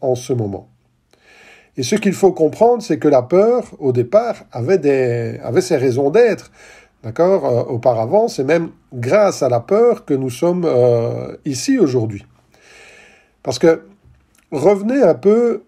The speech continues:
des millions d'années en arrière. Imaginez-vous des millions d'années en arrière, lorsque nos ancêtres vivaient dans les cavernes.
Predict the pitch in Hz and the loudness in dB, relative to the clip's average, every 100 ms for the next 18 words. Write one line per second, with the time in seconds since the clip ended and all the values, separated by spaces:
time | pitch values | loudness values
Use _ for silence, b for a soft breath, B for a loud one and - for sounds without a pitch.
0 | _ 135 147 160 190 190 214 180 151 156 | _ -4 -2 0 2 2 2 4 2 2
1 | 156 123 107 110 - 113 - 175 233 196 | 0 0 -2 -6 -8 -14 -8 0 2 0
2 | 233 220 233 226 135 156 165 175 175 139 | -2 -4 -2 -2 -2 -4 -2 0 2 0
3 | 127 131 107 95 95 - - _ _ _ | 0 -2 -4 -6 -10 -16 -20 _ _ _
4 | _ _ _ _ - - 160 - 165 165 | _ _ _ _ -20 -4 -4 0 2 4
5 | 160 156 - 202 196 143 123 135 160 147 | 4 2 2 2 2 -2 -2 0 2 2
6 | 135 135 135 131 117 110 95 98 | 2 2 0 -2 0 -4 -6 -18